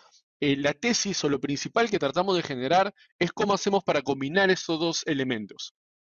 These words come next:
¿Cómo hacemos para que cada pieza de comunicación, para que cada video, para que cada acción que realicemos tenga información relevante para la marca, eh, que tenga algo que la otra persona al recibir esa información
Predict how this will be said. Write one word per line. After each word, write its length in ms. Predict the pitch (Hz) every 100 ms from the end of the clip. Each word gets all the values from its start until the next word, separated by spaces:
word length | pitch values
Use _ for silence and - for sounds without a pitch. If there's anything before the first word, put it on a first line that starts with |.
| _ _ -
¿Cómo 140 | 180
hacemos 240 | 185 208
para 180 | 196 151
que 220 | 127 135 -
cada 300 | 202 214 202
pieza 380 | 196 196 185 180
de 40 |
comunicación, 600 | 160 139 131 131 220 214
para 160 | 147 120
que 120 | 127
cada 240 | 156 156
video, 520 | 139 127 165 180 175
para 240 | 156 139 120
que 160 | 127
cada 580 | 120 151 147 151 151 147 - - _
acción 540 | - 127 - 220 240 214
que 140 | 143
realicemos 680 | 135 131 131 - 175 165 160 - - _
tenga 540 | - 247 240 214 202 - _
información 880 | - 143 127 139 131 117 - 156 202 _ _
relevante 580 | 131 127 120 151 185 175
para 160 | 165 139
la 120 | 120
marca, 540 | 156 165 151 147 147 - - _
eh, 300 | 135 131 127
que 100 | 127
tenga 480 | 135 160 160 156 156 - -
algo 340 | 165 175 180
que 120 | 156
la 120 | 131
otra 180 | 135 165
persona 360 | 143 123 156 160
al 200 | - 131
recibir 300 | 123 - 196
esa 140 | 196
información 580 | 165 165 131 - 170 175